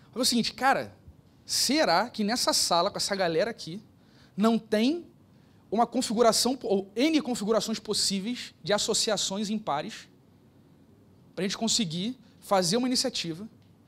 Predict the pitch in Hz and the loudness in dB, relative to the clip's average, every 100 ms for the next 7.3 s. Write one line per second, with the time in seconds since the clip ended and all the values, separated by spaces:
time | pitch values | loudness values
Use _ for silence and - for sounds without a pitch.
0 | _ _ 180 214 208 220 196 226 262 - | _ _ -8 -4 -2 0 0 0 0 -2
1 | 190 214 240 - 196 220 226 208 220 247 | -4 -4 -8 -8 -4 -2 0 0 0 0
2 | 202 208 - 202 - 226 185 196 247 170 | -2 -4 -8 -10 -6 0 0 0 -4 -4
3 | 180 196 180 190 165 - 185 170 - 165 | -4 -4 -6 -8 -6 -4 -4 -6 -10 -14
4 | - 185 180 143 135 180 - - _ - | -4 -4 -4 -8 -10 -12 -14 -18 _ -20
5 | _ _ _ - - _ - - - - | _ _ _ -20 -20 _ -20 -20 -20 -20
6 | _ _ _ _ - 196 226 220 262 240 | _ _ _ _ -4 0 2 2 4 4
7 | 180 - | 4 -2